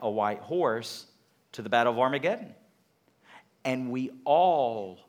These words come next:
will be on white horses, the bride of Christ.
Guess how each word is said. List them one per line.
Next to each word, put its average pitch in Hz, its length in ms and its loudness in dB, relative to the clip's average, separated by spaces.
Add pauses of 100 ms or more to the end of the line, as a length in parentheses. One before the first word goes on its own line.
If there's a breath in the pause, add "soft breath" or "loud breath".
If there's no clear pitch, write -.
will 104 120 -6
be 107 180 -6
on 95 280 -10
white 92 260 -4
horses, 90 500 -14
the 101 100 -12
bride 101 280 -4
of 95 140 -16
Christ. - 640 -14